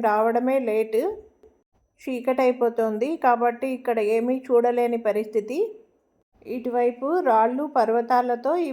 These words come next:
బీచ్ అయితే చాలా అందంగా ఉంటుంది. డే టైమ్ వచ్చి చూసినట్లయితే అన్నీ చూడొచ్చు. ఇప్పుడు ఇంకా ఏమీ చూడలేము. ఈ గోకర్ణలో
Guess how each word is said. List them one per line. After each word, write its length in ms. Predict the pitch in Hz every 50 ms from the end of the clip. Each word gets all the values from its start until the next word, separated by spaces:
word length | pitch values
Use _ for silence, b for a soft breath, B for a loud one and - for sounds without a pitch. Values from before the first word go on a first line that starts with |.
| 233 214
బీచ్ 260 | 226 247 269 262 262 247
అయితే 200 | 240 233 277 311 330 - -
చాలా 280 | 262 226 226 240 247 240 240
అందంగా 400 | 240 240 247 254 262 254 254 247 240 220
ఉంటుంది. 460 | 214 214 214 208 202 196 185 208 320 415 453 440 - - _ _ - - _ _ _ 240 240 233
డే 120 | 240 240 233 233 240
టైమ్ 200 | 262 262 277 277 269 254
వచ్చి 200 | 240 240 247 262 254 -
చూసినట్లయితే 760 | 262 254 254 254 254 254 254 240 247 240 226 226 226 226 311 320 285
అన్నీ 200 | 262 240 240 254 262 262 269
చూడొచ్చు. 460 | 247 233 226 220 214 220 - 269 330 415 466 440 - - _ _ _ _ _ _ _ _ _ _ _ _ _ _ _ - - 233 247
ఇప్పుడు 220 | 233 - 269 254 254 254
ఇంకా 160 | 254 254 277 311 302 262 240
ఏమీ 200 | 240 247 262 285 285 285 277
చూడలేము. 560 | 254 247 247 254 254 254 247 233 226 226 277 381 427 415 - - _ _ _ _ _ _ _ _ _ _ _ _ _ - - 277 277
ఈ 40 | 269 269 233 262
గోకర్ణలో 680 | 254 240 247 247 285 285 285 285 277 277 269 269 294